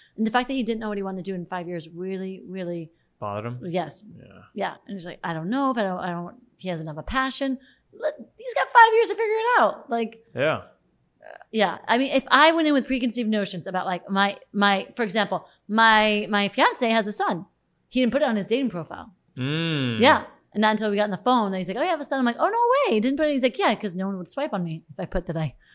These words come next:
Speaker 1: had a kid."
Speaker 2: It's, it's
Speaker 1: And he
Speaker 2: true,
Speaker 1: was
Speaker 2: though.
Speaker 1: right.
Speaker 2: Yeah.
Speaker 1: And he was right. But I didn't let it bother. I wasn't like, "Oh my gosh, he lied to me." Like,
Speaker 2: Yeah,
Speaker 1: no,
Speaker 2: yeah, yeah.
Speaker 1: he made, it made total sense. He explained why he didn't. Made total sense. All right.
Speaker 2: Yeah,
Speaker 1: Yeah, I
Speaker 2: yeah,
Speaker 1: get
Speaker 2: yeah.
Speaker 1: that.
Speaker 2: Hmm,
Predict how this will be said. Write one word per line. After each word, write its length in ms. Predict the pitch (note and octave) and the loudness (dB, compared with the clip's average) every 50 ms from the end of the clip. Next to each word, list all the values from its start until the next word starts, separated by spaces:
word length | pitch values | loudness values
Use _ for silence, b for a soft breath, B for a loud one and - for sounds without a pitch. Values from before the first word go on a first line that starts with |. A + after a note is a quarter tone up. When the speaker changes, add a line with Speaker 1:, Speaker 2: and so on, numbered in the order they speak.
| b b b | b b b
Speaker 1:
had 100 | G3 F3+ | -4 -4
a 40 | E3+ | -2
kid." 280 | - B3+ A#3+ F3 C#3+ - | 0 0 0 0 0 2
Speaker 2:
It's, 300 | D3 D#3 D3+ - - D#3+ | 2 2 2 0 -2 -2
it's 180 | E3+ D3+ - | 0 2 4
Speaker 1:
And 120 | B3 B3 A#3 | 6 6 6
he 80 | C#3 | 6
Speaker 2:
true, 80 | C3 A#2+ | 6 6
Speaker 1:
was 80 | A#2+ | 6
Speaker 2:
though. 80 | A#2 A2+ | 6 6
Speaker 1:
right. 240 | E3+ C#4 C4 G3 C3 | 6 4 2 2 0
Speaker 2:
Yeah. 340 | B2 A#2 A2+ A2 G#2+ G#2 G2+ | 0 2 2 2 0 0 0
Speaker 1:
And 120 | G3+ A3 | 0 0
he 40 | A3 | 0
was 140 | G#3+ G3 F#3+ | 0 0 0
right. 280 | B3+ C#4 C4 G3+ - - - _ _ - | 2 2 2 0 -2 -6 -16 _ _ -2
But 180 | A#3 A3+ A3+ - - - F3 F3 F3+ - | -2 -2 -2 -2 -12 -16 -14 -16 -10 -4
I 80 | - G3+ | -2 0
didn't 140 | A#3 C4+ D4 | 0 2 2
let 100 | C#4+ A#3+ | 4 4
it 80 | F#3+ | 4
bother. 180 | D#3 F3 F3+ G3+ | 4 4 4 4
I 60 | G#3+ G#3 | 4 2
wasn't 180 | G#3+ G#3+ A3 | 2 0 0
like, 120 | A3+ G3+ B B B B B B | -2 -2 B B B B B B
"Oh 100 | G4+ G4 | 4 6
my 100 | E4 D#4 D#4 | 8 8 10
gosh, 180 | D#4+ D#4 E4 - | 10 10 10 8
he 80 | D#4 C4+ | -2 0
lied 320 | B3+ B3 C4+ D4 E4 E4 | 2 4 4 4 4 2
to 100 | - D4 | -2 -2
me." 120 | C4+ C4 | 0 0
Like, 180 | B3 A3+ A3+ A3+ | 0 -2 -4 -6
Speaker 2:
Yeah, 180 | - - - - | -6 -8 -6 -2
Speaker 1:
no, 340 | C#5 D#5 - A3 F3+ - - - | 0 2 2 2 2 0 -6 -16
Speaker 2:
yeah, 20 | |
yeah. 60 | - G3+ | -12 -8
Speaker 1:
he 120 | G#3 A3 | -4 -2
made, 140 | A3 A3 A3+ - | -2 0 0 0
it 80 | - G#3 | -2 -2
made 180 | G3+ F#3+ F#3 | -2 -4 -4
total 200 | - A#3+ A#3+ B3+ | 0 2 2 2
sense. 260 | B3 - A4 A#4 - | 2 0 -2 -4 -4
He 40 | - G3 | -4 -6
explained 300 | - - A3 G#3 G#3 G#3+ | -6 -2 -2 -2 0 0
why 120 | G#3 G#3 | 0 -2
he 60 | G#3 G3+ | -2 -2
didn't. 240 | G#3+ B3+ D#4+ - - - - | -2 -2 -4 -4 -10 -12 -10
Made 220 | F#3 G3 G3 F#3 | -8 -8 -8 -6
total 180 | - A3 G#3+ G#3 | -6 -6 -6 -6
sense. 340 | G#3 - F#3+ E3 D#3 - - - | -4 -6 -6 -6 -8 -12 -12 -6
All 60 | - A4 | -2 -2
right. 160 | A4+ G#4+ A4 - - | 0 -2 -2 -6 -8
Speaker 2:
Yeah, 100 | - - G#2+ G#2+ G#2+ | -8 -6 -6 -4 -4
Speaker 1:
Yeah, 60 | - | -4
I 40 | G#4 | -2
Speaker 2:
yeah, 60 | - | -2
Speaker 1:
get 100 | A3 G#3+ | -2 -2
Speaker 2:
yeah. 40 | G2+ | -2
Speaker 1:
that. 240 | - G3 - - _ _ _ _ _ _ _ - | -2 -2 -4 -6 _ _ _ _ _ _ _ -12
Speaker 2:
Hmm, 160 | E3+ E3+ C#3 | -10 -8 -8